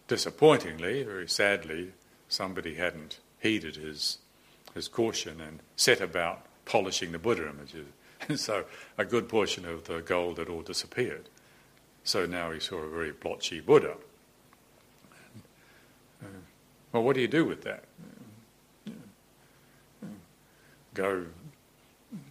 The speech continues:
tearing a strip off some young novice or anagarika or visitor to the monastery? Or, or do you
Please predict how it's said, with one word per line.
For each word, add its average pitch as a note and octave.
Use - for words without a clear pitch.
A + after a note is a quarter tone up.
tearing A#2
a F2+
strip A#2
off -
some G#2
young G2+
novice A2
or E2
anagarika G#2+
or G2+
visitor G#2
to F#2+
the F#2
monastery? A#2+
Or, G#2+
or A2
do F#2+
you F#2